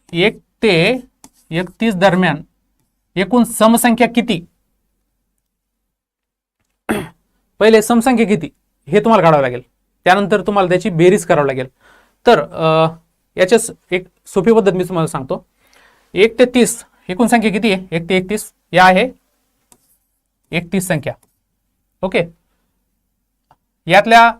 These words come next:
अ, काही सम असतील आणि काही विषम असतील, तर तुम्हाला कसं काढायचं तुम्हाला सांगतो मी. याला डिवाइड दोन करायचं. ओके, आणि याची फोड अशी करायची, अ, किती? पंधरा.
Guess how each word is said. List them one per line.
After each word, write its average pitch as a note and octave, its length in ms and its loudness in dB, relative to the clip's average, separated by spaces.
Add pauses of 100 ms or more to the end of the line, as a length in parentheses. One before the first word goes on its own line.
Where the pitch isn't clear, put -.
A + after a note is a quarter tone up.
(180)
अ, E3 280 0 (100)
काही G#3 220 2
सम G3 260 0
असतील A3 320 -4 (240)
आणि D#3+ 140 -4
काही G3 220 2
विषम F3 300 -6
असतील, C3+ 320 -10
तर E3+ 60 -4
तुम्हाला G#3+ 220 -2
कसं A3 180 -2
काढायचं F3 260 2
तुम्हाला - 420 -4
सांगतो C#3+ 240 -8
मी. E3 100 -8 (560)
याला F#3+ 180 2
डिवाइड A3 340 4
दोन F3+ 220 2
करायचं. C3 320 -4 (1080)
ओके, F3+ 240 -4 (580)
आणि D#3+ 400 -2
याची F#3+ 180 0
फोड G#3+ 220 0
अशी A3+ 160 0
करायची, G3 340 -2 (360)
अ, E3 360 0 (2500)
किती? G3+ 300 -8 (2500)
पंधरा. C#3+ 240 -4